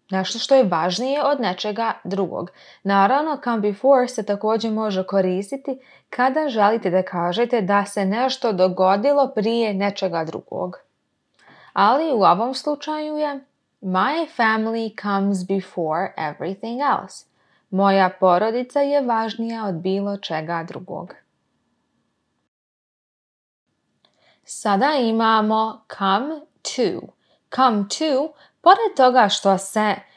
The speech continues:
može koristiti u smislu doći negdje, kao frazalni glagol znači doći sebi ili osvijestiti se. She came to at the hospital.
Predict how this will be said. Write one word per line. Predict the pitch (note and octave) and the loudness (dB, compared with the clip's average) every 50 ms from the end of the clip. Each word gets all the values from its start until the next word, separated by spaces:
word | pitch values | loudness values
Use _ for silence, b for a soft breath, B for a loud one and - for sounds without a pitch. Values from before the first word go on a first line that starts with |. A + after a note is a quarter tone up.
| b b | b b
može | - G#3 A3 G#3 G3+ G3+ | 0 2 2 4 2 0
koristiti | G3+ - G3+ F#3+ F#3 F3 D#3+ F3 F3+ - D4 C#4 D4 B3 | 2 4 2 4 4 2 0 -2 -4 -4 -4 -2 -2 -2
u | A3 | -2
smislu | G#3+ - G#3+ G#3 G3+ G#3 G3+ - G#3 F#3+ | -4 -2 -2 0 0 -2 -2 -2 -4 -2
doći | E3+ G3 A3+ G#3+ F#3 E3+ E3+ - - F#3 | 2 4 4 4 4 4 2 -2 -4 -4
negdje, | F3+ F3+ E3+ D#3+ E3+ F3+ A3 G#3+ C#4 D4 D4 B3+ B B B B | -4 -4 -4 -4 -4 -6 -4 -2 -2 -2 -2 -4 B B B B
kao | - G#3 G3+ | -4 -2 -2
frazalni | G3 - G3+ G#3+ G#3+ G3+ C4 D4 D#4 E4+ E4+ D#4+ | -2 2 2 2 2 4 2 0 0 0 -2 -2
glagol | C#4+ C4+ B3+ B3 B3 B3 A#3+ B3+ B3+ B3 A#3+ A3 | 0 2 2 2 2 0 0 0 0 0 0 -2
znači | G3 G3+ F#3 E3+ E3+ F#3 F#3 - A#3+ A#3 G#3 | -2 -2 -2 -2 -2 -4 -6 -6 -4 -2 -2
doći | F3+ G#3+ G#3 G3+ G3 F#3+ - - | 0 2 4 2 2 2 0 -10
sebi | - - - A#3+ B3 C4 A#3+ A#3 A#3 G#3+ - | -10 -6 -4 -2 -2 -2 -2 -2 -4 -6 -4
ili | - G3+ A3+ A#3+ A#3+ B3 G#3 - | -4 -4 -2 -2 -2 -4 -4 -4
osvijestiti | - F3+ F3+ - - F#3 F3 F3 F3 F3+ F#3+ F#3 - - F3+ F3+ F3+ E3+ | -4 -4 -4 -6 -10 -8 -6 -4 -2 -2 -2 -2 -4 -8 -8 -8 -10 -16
se. | - - - - - _ _ _ _ _ _ _ _ _ _ _ _ _ _ _ _ _ _ _ _ _ _ _ _ _ _ b b b b b b | -12 -12 -12 -12 -12 _ _ _ _ _ _ _ _ _ _ _ _ _ _ _ _ _ _ _ _ _ _ _ _ _ _ b b b b b b
She | - - - A3 G#3+ G3+ G#3 - - | -8 -4 -2 -2 -2 -2 -4 -6 -6
came | A#3 B3+ C#4 D#4+ F4+ G4 F#4+ E4+ - _ - | -4 -4 -2 -2 -4 -6 -6 -12 -18 _ -14
to | - - - D#4+ C4 F#3+ F#3 G#3 B3+ C4 - - | -12 -6 -4 -2 0 0 0 0 -2 -4 -4 -4
at | - F#3+ F#3 F#3 F#3+ A3+ - - - - - _ - | -6 -4 -2 -2 -4 -6 -8 -12 -18 -18 -18 _ -8
the | F#3+ F#3+ A3+ F#3+ | -2 -2 -2 0
hospital. | G3 G3+ F#3+ G3 F#3 - - - F#3 - - - - | 0 0 0 0 -2 -6 -4 -4 -4 -4 -4 -8 -10